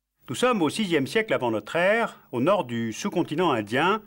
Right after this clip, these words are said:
alors dominé par l'hindouisme. C'est là, à Lumbini, près de la frontière qui sépare aujourd'hui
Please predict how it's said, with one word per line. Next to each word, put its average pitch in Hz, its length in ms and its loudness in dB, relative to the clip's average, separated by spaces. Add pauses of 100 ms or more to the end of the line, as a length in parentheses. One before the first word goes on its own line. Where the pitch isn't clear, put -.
(280)
alors 139 220 4
dominé 127 340 0
par 120 200 0
l'hindouisme. 156 580 -2 (4000)
C'est 135 140 0
là, 160 320 4
à 190 100 2
Lumbini, 175 640 0
près - 180 -6
de 143 60 -2
la 131 100 2
frontière 147 480 0
qui - 120 -12
sépare 147 420 0
aujourd'hui 117 560 -2